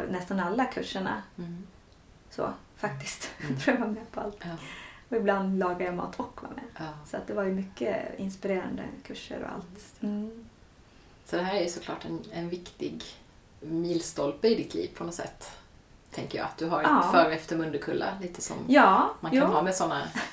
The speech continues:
Speaker 2: saker att
Speaker 1: <laughs> Jo, men eftersom jag stannade där så länge så
Speaker 2: Ja.
Speaker 1: brukar jag känna att,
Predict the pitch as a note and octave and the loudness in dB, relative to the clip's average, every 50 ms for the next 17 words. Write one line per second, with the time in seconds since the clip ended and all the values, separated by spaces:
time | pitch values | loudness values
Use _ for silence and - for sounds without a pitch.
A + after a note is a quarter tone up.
0 | - - - - E3 D#3+ - - E3 - D#3 D#3 - - - - - - - F3+ | -6 -2 4 4 4 6 6 4 4 4 4 2 0 -4 -4 -4 -4 -2 -4 -4
1 | - - - E3+ - - - - - - - - - - - - C4 C#4 C#4+ C#4 | -2 -2 -2 -2 -2 -4 -6 -10 -12 -14 -16 -16 -14 -10 4 8 10 10 12 12
2 | D4 C#4+ - C#4+ C#4 C4+ B3 B3 B3 - - C#4+ C4 B3+ B3 A3+ G#3 G#3 - A3+ | 10 8 8 8 8 8 8 8 10 10 12 12 12 12 12 12 10 10 8 6
3 | A3+ A#3+ C4+ C4 A3+ A#3 B3+ E4 G4 - - G3+ G#3 G#3 G3+ - A#3+ G#3+ G3 G3 | 6 8 8 8 8 8 8 8 8 8 8 8 8 6 6 8 8 8 8 8
4 | G3 - G#3+ G3+ F#3+ F3+ F3 F3 F3+ - - | 8 6 6 6 6 4 2 0 -2 -6 -12